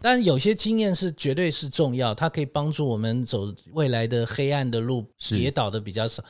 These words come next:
Speaker 1: 但是有些路是不一样的，因为我自己真的觉得很震撼的是，有些游戏规则跟人在意的事情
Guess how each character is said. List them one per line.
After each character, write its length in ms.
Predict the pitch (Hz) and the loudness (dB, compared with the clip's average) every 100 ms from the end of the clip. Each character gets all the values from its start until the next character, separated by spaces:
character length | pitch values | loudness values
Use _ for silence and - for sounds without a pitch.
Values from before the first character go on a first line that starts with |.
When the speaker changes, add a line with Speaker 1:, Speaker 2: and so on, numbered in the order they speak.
| - - - | -18 -20 -4
Speaker 1:
但 120 | 214 | 0
是 120 | 196 | 2
有 160 | 185 117 | 2 0
些 240 | - 180 | 2 0
路 280 | 180 185 156 | 2 2 2
是 460 | 139 - 147 127 113 | 0 0 0 -2 -2
不 160 | 170 | -2
一 140 | 139 120 | 0 2
样 280 | 151 135 98 | 0 0 -2
的， 160 | 98 | -6
因 160 | 139 180 | -4 0
为 200 | 196 165 | 2 2
我 100 | 143 | -2
自 180 | 139 208 | -2 -2
己 200 | 165 131 | -2 -4
真 240 | 123 175 175 | -2 -2 -2
的 80 | |
觉 120 | 151 135 | -2 -2
得 80 | |
很 160 | 127 110 | -2 -2
震 200 | 107 160 | -2 0
撼 180 | 131 139 | 0 -2
的 100 | 123 | -4
是， 220 | 113 127 | -4 -2
有 100 | 113 | -2
些 200 | 110 165 | -2 -2
游 220 | 160 120 127 | -2 -2 -2
戏 240 | - 147 | -2 -4
规 260 | - 127 131 | -2 -2 -2
则 300 | - 101 101 | -4 -6 -2
跟 180 | 156 160 | -2 0
人 340 | 123 113 135 | 0 0 0
在 260 | - 247 190 | 2 4 4
意 180 | 202 | 2
的 120 | 156 139 | 0 0
事 200 | - 151 | 0 0
情 280 | - 113 | 0 -2